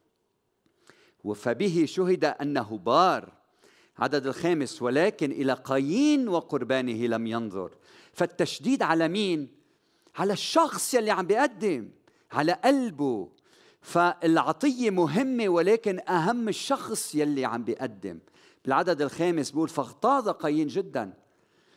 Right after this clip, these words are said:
وسقط وجهه، فقال الرب لقايين: 'لماذا اغتظت؟ ولماذا سقط وجهك؟ وإن أحسنت، إن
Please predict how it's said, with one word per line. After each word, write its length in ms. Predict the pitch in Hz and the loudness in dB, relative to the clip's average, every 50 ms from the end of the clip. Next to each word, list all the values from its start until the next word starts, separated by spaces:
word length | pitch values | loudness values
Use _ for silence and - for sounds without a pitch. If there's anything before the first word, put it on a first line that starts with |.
| _ _ _ _ _ _ _ - | _ _ _ _ _ _ _ -6
وسقط 520 | 113 110 - 170 156 - 180 160 - 185 | -6 -4 -2 -4 0 2 0 2 2 2
وجهه، 500 | 175 196 247 233 175 170 165 151 139 139 | 2 4 4 2 0 -4 -4 -4 -4 -4
فقال 360 | 127 - 156 - 196 190 185 | -4 -6 -4 0 2 4 4
الرب 280 | 170 156 156 170 151 143 | 4 4 4 2 2 2
لقايين: 440 | 143 139 - - 135 135 147 147 139 | -2 -2 0 -2 0 0 0 0 0
'لماذا 360 | 160 196 240 262 254 190 160 | -2 -2 -2 -2 -2 -2 -2
اغتظت؟ 800 | 139 - - - 131 170 226 - - - - - - - - _ _ _ _ _ _ - _ _ _ - | -4 -4 -6 -6 -6 -6 -6 -8 -14 -18 -20 -20 -20 -20 -20 _ _ _ _ _ _ -20 _ _ _ -14
ولماذا 460 | 95 104 107 120 160 208 226 233 220 | -8 -6 -2 0 0 2 2 2 0
سقط 360 | - - 175 - 170 147 - | 0 -2 -2 -2 -2 0 0
وجهك؟ 640 | 143 123 123 117 - - 107 101 - 123 135 170 - _ _ _ _ _ _ _ _ | -2 -2 -2 -4 -6 -8 -10 -6 -6 -6 -6 -6 -8 _ _ _ _ _ _ _ _
وإن 560 | - 101 101 - - - 160 175 190 185 185 185 - _ _ - | -8 -6 -6 -6 -4 -4 -4 -4 -4 -8 -12 -14 -18 _ _ -14
أحسنت، 920 | - - - - - - - - - - 170 175 151 107 104 110 _ _ - - _ _ _ _ _ _ _ _ _ _ _ _ _ _ _ _ _ _ _ _ _ _ _ _ - | -14 -14 -14 -16 -18 -16 -16 -14 -10 -10 -10 -10 -10 -14 -18 -20 _ _ -20 -20 _ _ _ _ _ _ _ _ _ _ _ _ _ _ _ _ _ _ _ _ _ _ _ _ 2
إن 380 | 190 196 202 208 208 214 202 | 2 2 2 0 -2 -6 -8